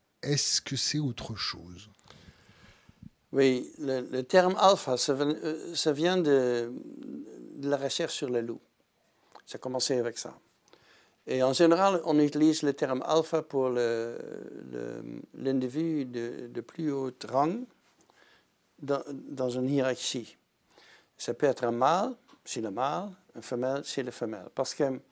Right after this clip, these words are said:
Speaker 2: en général, i-, ils sont divisés entre mâles et femelles, parce que la plupart des compétitions dans un groupe, c'est entre les individus du même sexe.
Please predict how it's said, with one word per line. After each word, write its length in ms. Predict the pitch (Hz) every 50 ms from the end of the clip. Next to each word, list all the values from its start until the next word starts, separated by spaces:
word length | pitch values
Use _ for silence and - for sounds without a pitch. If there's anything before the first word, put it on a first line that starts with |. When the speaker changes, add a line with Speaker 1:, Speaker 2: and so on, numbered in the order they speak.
| _ - - _ - - -
Speaker 2:
en 60 | 139 131
général, 500 | 143 151 156 151 175 180 180 165 - - - - - - - -
i-, 160 | 160 151 - -
ils 100 | 160 139
sont 180 | - - 143 135
divisés 680 | 135 127 147 147 139 151 139 131 127 135 117 104 95 92 - - -
entre 260 | 117 110 - 113 110 120 - -
mâles 400 | 131 135 131 123 127 127 123 120
et 80 | 120
femelles, 580 | 113 - 127 120 123 131 143 151 156 151 131 -
parce 160 | - - 131 -
que 120 | - 139 120 - - - - - - -
la 80 | 135 131
plupart 360 | - - 214 220 - 170 151
des 120 | 143 135
compétitions 800 | - - 143 127 - 131 - - 135 - - - 185 - - -
dans 220 | - 139 131 117 127
un 80 | 123 123
groupe, 240 | 123 139 151 147
c'est 360 | - - - 120 120 120 123 -
entre 280 | - 139 143 131 - 131
les 220 | 127 127 123 131
individus 340 | 135 127 120 120 127 147 147
du 80 | 143
même 220 | 127 127 131 135 127
sexe. 480 | - - - - - - - - -